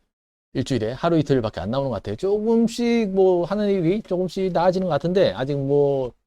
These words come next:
코로나 전에 비해서는, 네, 거의 안 된다고 봐야죠. 네, 그냥 뭐 사무실 유지만 정도 하고, 네, 인건비만 좀 나오는 정도 수준이고요. 어, 엔캠 배정 수량이 나왔죠. 대신증권이고요. 상장일이 십일월 일 일. 네, 사포로의 이 주의 두 주의 행운은,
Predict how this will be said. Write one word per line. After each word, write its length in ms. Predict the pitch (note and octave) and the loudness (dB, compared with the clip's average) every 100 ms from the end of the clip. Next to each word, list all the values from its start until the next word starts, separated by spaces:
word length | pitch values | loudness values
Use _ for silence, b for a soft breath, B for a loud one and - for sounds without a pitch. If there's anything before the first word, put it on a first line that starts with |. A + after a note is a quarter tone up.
| _ | _
코로나 260 | - D#3 B2 | -6 -4 -2
전에 260 | B2+ C#3+ | 0 0
비해서는, 500 | A#2+ B2+ G#2 G2+ D#3 - _ _ _ _ _ _ _ | 0 0 -2 -6 -10 -16 _ _ _ _ _ _ _
네, 80 | - - | -20 -6
거의 160 | G#2+ | -6
안 100 | F2+ | -4
된다고 300 | A2 C3 G2+ | -2 -2 -4
봐야죠. 500 | E2+ G#2 B2 G2 B2+ G#2+ | -4 -2 -2 -4 -8 -10
네, 100 | E2+ | -14
그냥 240 | F#2 F2 F2+ | -12 -14 -14
뭐 120 | F2 | -14
사무실 400 | A#2+ B2+ G#2+ G2 | -12 -10 -8 -6
유지만 640 | A#2+ B2+ C3 B2+ B2+ C#3 A#2+ | -6 -4 -4 -4 -6 -8 -8
정도 220 | A#2+ C3 | -8 -6
하고, 340 | C3 G#2 D3 A#2+ | -6 -6 -8 -14
네, 200 | F2 E2+ A2 | -18 -14 -10
인건비만 400 | G#2+ A2+ A#2+ G2+ | -6 -4 -4 -6
좀 160 | B2 | -6
나오는 280 | A2 A#2+ C3+ | -4 -4 -4
정도 240 | A#2 A2 G#2+ | -4 -6 -8
수준이고요. 580 | C#3+ D3+ A#2+ D3 G#2+ - b b b b _ | -6 -4 -2 -2 -2 -4 b b b b _
어, 300 | F3 F3+ F3+ | 4 8 8
엔캠 220 | G3+ G#3+ G3 | 6 6 6
배정 220 | F#3 G#3+ | 6 6
수량이 200 | A3 G3+ | 6 6
나왔죠. 380 | D#3 C#3+ D3+ F3 | 6 4 2 2
대신증권이고요. 800 | D#3 E3 F#3 F3 E3 D#3 F3+ A#2+ | 0 2 0 0 2 2 4 4
상장일이 580 | - F3 E3+ D#3 E3+ F#3 | 2 -2 0 2 2 0
십일월 380 | F#3 F3+ F3 E3 | -2 2 2 4
일 140 | F3 | 2
일. 180 | B2 E2 | 2 0
네, 240 | A2+ G#2 G#2 _ | -4 -4 -6 _
사포로의 1000 | - F3+ - F#3+ F#3 F#3 F3+ F3 D#3 E3+ | -8 -8 -2 2 4 6 6 4 2 2
이 140 | D#3+ D#3+ | 0 0
주의 320 | F3 E3 D3+ | 2 2 2
두 120 | D#3 | 0
주의 180 | D3+ D#3+ | 0 2
행운은, 400 | F#3 F3 C3+ F3 | 2 2 0 -2